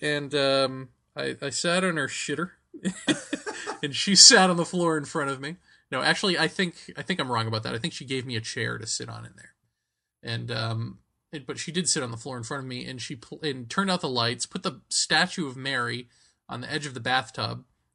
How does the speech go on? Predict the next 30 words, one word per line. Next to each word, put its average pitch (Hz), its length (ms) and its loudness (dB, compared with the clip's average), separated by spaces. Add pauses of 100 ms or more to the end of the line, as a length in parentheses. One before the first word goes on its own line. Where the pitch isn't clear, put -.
(160)
turned 226 320 -2
on 214 100 0
the 151 100 0
radio, 131 640 0
and, 139 160 -10
like, 135 160 -4 (880)
various 226 600 4 (180)
just 185 340 -2
odd 175 360 4
songs 143 720 0
came 135 280 -4
on, 123 160 -2
like 127 260 -6
Girls 180 320 0
Just - 200 -6
Wanna 160 200 -2
Have 147 180 -2
Fun. 147 560 -6 (600)
She, - 280 0
and 202 100 4
she 208 100 0
started 226 320 6
rocking 151 420 4
out 151 240 -2
to - 80 -6
Girls 139 320 -4
Just 147 180 -2
Wanna 147 220 -4
Have 143 240 -6
Fun. 147 500 -6